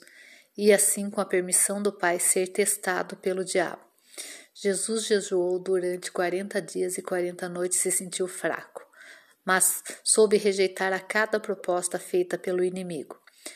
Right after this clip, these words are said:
Nos nossos dias atuais, somos tentados a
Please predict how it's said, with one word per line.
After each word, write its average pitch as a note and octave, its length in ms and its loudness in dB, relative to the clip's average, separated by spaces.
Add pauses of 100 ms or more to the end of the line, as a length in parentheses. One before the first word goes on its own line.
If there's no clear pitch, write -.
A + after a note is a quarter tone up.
(420)
Nos F#3+ 200 2
nossos G#3+ 400 4
dias F3+ 260 0
atuais, E3+ 680 0 (280)
somos G#3+ 400 2
tentados G3+ 640 0
a G3 120 0